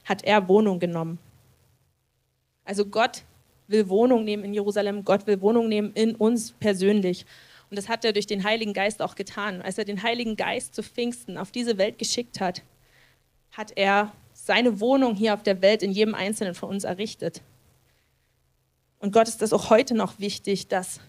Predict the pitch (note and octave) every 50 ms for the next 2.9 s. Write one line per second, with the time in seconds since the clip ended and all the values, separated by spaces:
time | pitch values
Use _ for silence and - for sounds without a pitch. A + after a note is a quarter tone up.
0 | - _ _ - - F#3+ F#3 - G#3+ - - G#3+ A3 - G#3 G#3 - - - -
1 | _ _ _ _ _ _ _ _ _ - G3 G3 A#3 G#3+ F#3+ - - _ _ _
2 | _ _ - F#3+ F3+ F3+ - - A3+ G#3 G#3+ A#3+ A#3+ - E3+ E3 E3 -